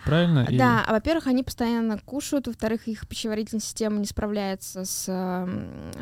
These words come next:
Speaker 2: с-, не пере-, не успевают переваривать, и для них вредно, они перестают вообще, в принципе, заботиться о себе и пытаться са-, самому себе найти еду, они
Speaker 1: Ага,
Speaker 2: не
Speaker 1: вот так,
Speaker 2: улетают,
Speaker 1: да.
Speaker 2: и так, и, то есть, и много-много-много, потому что там ещё есть лебеди, ой, не лебеди, а голуби же тоже кушают этот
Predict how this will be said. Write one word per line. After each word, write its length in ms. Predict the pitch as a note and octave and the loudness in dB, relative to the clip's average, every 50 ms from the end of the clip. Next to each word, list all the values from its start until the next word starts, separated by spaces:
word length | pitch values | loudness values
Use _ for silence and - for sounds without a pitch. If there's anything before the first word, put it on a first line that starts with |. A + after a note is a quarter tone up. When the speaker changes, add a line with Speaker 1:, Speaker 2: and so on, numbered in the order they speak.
| - G#3 | -8 -8
Speaker 2:
с-, 200 | G#3 - - - - | -6 -8 -8 -2 0
не 140 | A3 A3 | 0 0
пере-, 220 | G#3+ A#3 A3 A3 - | 0 0 -4 -2 0
не 80 | A3+ A3+ | 0 0
успевают 280 | A3 - A#3+ A3 G#3 | 0 0 -4 -4 -4
переваривать, 680 | - - - G3+ F#3+ G3 A3+ C4+ D#4 D#4 C4+ C4 B3+ - | -4 -4 -4 -2 0 0 0 0 0 0 0 -2 -2 -2
и 20 | A3 | -2
для 140 | G3 G#3 A3 | -2 0 0
них 180 | G#3+ G#3 G#3+ | 0 0 -2
вредно, 440 | A3 G#3+ A3+ B3 C4+ C4 C4 C4 B3 | -4 -2 -2 -2 0 2 2 2 2
они 180 | A#3+ A3+ G#3+ G#3 | 2 0 -2 -2
перестают 460 | - G#3 G#3 - - G#3+ G#3+ G#3 - | -4 -6 -6 -4 -4 -4 -2 -2 -6
вообще, 200 | G3+ - - G#3+ | -8 -8 -8 -8
в 60 | - | -6
принципе, 580 | - A3 A3 G#3 - - - - G3+ G#3 G3+ G3+ | -6 -4 -4 -4 -6 -8 -6 -4 -2 -2 -2 0
заботиться 500 | G3 G3+ G3 G3+ G#3+ G#3+ - - - G#3+ | 0 -2 -2 0 -2 -2 -2 -4 -6 -6
о 20 | |
себе 480 | G3 - - G3+ F#3+ G3+ G3+ G3+ G3 F#3+ | -6 -4 -6 -4 -2 0 0 0 -2 -4
и 260 | - - G3 G3 G3 G3 | -6 -6 -6 -6 -6 -6
пытаться 440 | - - - G3+ G3+ G3 - - | -8 -10 -6 -6 -6 -6 -6 -10
са-, 240 | F#3+ - - A3 G#3 - | -12 -10 -4 -2 -2 -2
самому 440 | - - B3 A#3+ G#3+ G#3 G3 F#3+ A3 | 0 2 4 4 4 4 4 4 4
себе 260 | - - A#3+ A3+ C4+ | 2 2 2 4 4
найти 320 | C4+ C4 C4 B3 - B3 | 6 6 4 4 2 2
еду, 320 | A#3 A#3+ A3 G3+ A3+ A3 G#3 | 4 4 4 4 2 2 2
они 160 | G3+ G3+ A3+ | 2 2 2
Speaker 1:
Ага, 300 | B3+ - - - - B3+ B3+ | 4 6 6 6 6 6 6
Speaker 2:
не 60 | A#3+ | 6
Speaker 1:
вот 140 | A3+ B3 A#3+ | 6 4 4
так, 320 | - B3 C4 C4 C4 C4 - | 6 6 6 8 8 6 6
Speaker 2:
улетают, 40 | A#2+ A#2+ B2 | 4 4 2
Speaker 1:
да. 60 | B2+ | 0
Speaker 2:
и 40 | - | -2
так, 140 | - - A#3+ | -6 -6 -6
и, 180 | G#3+ G#3 A#3+ | -2 -2 0
то 60 | A#3 | 0
есть, 120 | A#3+ A3 - | -2 -2 -2
и 80 | - A#3 | -4 -4
много-много-много, 880 | A#3 A#3 A#3+ A#3+ A3 A3 A3+ A3+ G#3+ G3+ G3+ G3+ G#3 A3+ C#4 D4 C#4 C4 - - - - - | -2 -2 -2 -4 -2 -2 -2 -2 -2 -2 -2 -2 -2 -2 -2 -4 -4 -8 -8 -14 -18 -18 -6
потому 240 | - A3+ A3+ A#3+ | -2 0 2 2
что 160 | B3 - - G#3+ | 0 0 -4 -2
там 220 | - A3 A3 G#3+ | 0 0 0 0
ещё 180 | A3 - - A#3 | 0 -2 -2 -2
есть 220 | G#3 A3 - - | -2 -2 -2 -2
лебеди, 400 | A3 C4 C#4+ C#4+ B3 B3 A#3+ - - | -2 -2 -2 -4 -6 -6 -8 -6 -2
ой, 240 | G3 F#3+ F#3+ F#3 F#3+ | 0 0 0 0 0
не 100 | G3 G3+ | -2 -4
лебеди, 340 | G#3+ C4 C4 B3+ G#3 G#3 G3 - | -4 -4 -4 -4 -4 -4 -4 -4
а 180 | - F#3+ F#3+ | -4 -4 -4
голуби 380 | F#3+ F#3+ C4 E4 F4 D4+ A3+ G#3 | -4 -2 -2 -2 -2 -2 -2 -4
же 100 | G3 F#3+ | -4 -4
тоже 220 | - F#3+ F#3+ G3 - | -6 -6 -8 -8 -10
кушают 320 | - G3 - _ F#3+ F#3+ - | -16 -20 -20 _ -20 -20 -20
этот 160 | F#3 _ - | -20 _ -20